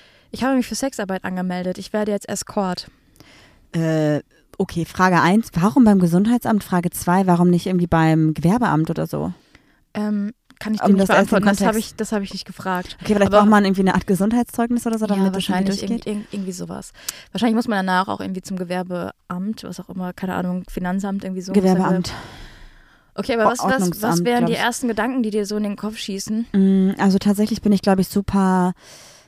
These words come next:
Speaker 2: äh, vorurteilsfrei, äh, vorurteils-, nicht vorurteilsfrei, sondern
Speaker 1: <laughs>
Speaker 2: vorurteils-,
Speaker 1: Also bin ich sehr
Speaker 2: vorurteilbehaftet.
Speaker 1: vorurteilshaft behaftet?
Speaker 2: Ja, vorurteil-, ja.
Speaker 1: <laughs>
Speaker 2: Mein erster Gedanke wäre wahrscheinlich erstmal so, oh krass, irgendwie brauchst du Geld. Und das
Speaker 1: Mhm.
Speaker 2: ist irgendwie, glaub ich, ein schlechter Gedanke.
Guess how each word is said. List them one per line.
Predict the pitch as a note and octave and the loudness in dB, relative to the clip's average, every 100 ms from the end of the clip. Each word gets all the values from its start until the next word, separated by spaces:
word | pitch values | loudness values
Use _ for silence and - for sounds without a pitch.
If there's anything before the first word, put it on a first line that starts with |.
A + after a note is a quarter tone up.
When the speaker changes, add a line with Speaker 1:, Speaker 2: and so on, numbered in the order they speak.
| _ - | _ -4
Speaker 2:
äh, | F#3 F3+ F3+ | 0 0 -2
vorurteilsfrei, | - - G3 G#3 A#3 - G#3+ A3 A3 A3 - G#3+ G#3+ | -6 -2 2 4 2 0 -2 -2 0 -2 -4 -6 -4
äh, | F3+ | -4
vorurteils-, | - F#3+ F3 F3+ E3+ E3+ - | -4 -8 -6 -6 -6 -6 -6
nicht | F3+ - | -8 -6
vorurteilsfrei, | F3 F3 - E3+ | -8 -6 -4 -2
sondern | E3 E3 E3 | 0 0 -2
Speaker 1:
<laughs> | - | -2
Speaker 2:
vorurteils-, | C#4+ G3 F#3 F#3+ F3 - | 2 2 2 2 2 2
Speaker 1:
Also | C#4+ B3+ | 2 2
bin | B3+ | 2
ich | B3+ | 0
sehr | - B3 B3+ | 4 4 4
Speaker 2:
vorurteilbehaftet. | A#3 A3 | 2 4
Speaker 1:
vorurteilshaft | C#4 C4+ - B3 - B3 - | 4 4 2 0 2 -4 -2
behaftet? | A3+ G#3+ B3 - - E4+ | -2 2 0 0 0 4
Speaker 2:
Ja, | C4 A3 | 4 4
vorurteil-, | - B3 A#3+ - | 6 4 4 4
ja. | G#3 G3 G3 - - | 6 6 4 -4 -10
Speaker 1:
<laughs> | - - | -20 -4
Speaker 2:
Mein | G#3+ | 2
erster | G#3 B3 | 2 2
Gedanke | B3+ A3 A3+ G#3 | 4 4 4 4
wäre | G#3+ A3 | 4 4
wahrscheinlich | G3+ G3 G3+ G3 | 4 2 0 0
erstmal | - G#3 F#3 | -2 0 0
so, | F3+ | 0
oh | G3 | -2
krass, | - G#3 - - | -2 -4 -4 -4
irgendwie | F3+ F3+ F3+ E3+ - - - | -4 -2 -2 -2 -6 -14 -6
brauchst | F3 E3 | -2 -2
du | |
Geld. | E3+ F#3+ D3+ - - - _ | 2 4 2 0 -12 -20 _
Und | E3+ E3+ | -2 0
das | F#3+ | 2
Speaker 1:
Mhm. | |
Speaker 2:
ist | G#3+ | 2
irgendwie, | F#3+ F3+ D3 - _ _ _ _ | 2 2 2 -2 _ _ _ _
glaub | E3+ F#3 G#3 B3 | -2 4 6 4
ich, | A3+ | 2
ein | G#3 F#3 | 0 0
schlechter | - G#3+ A#3 | -2 -2 -2
Gedanke. | A3+ A#3 A#3+ | 0 0 -2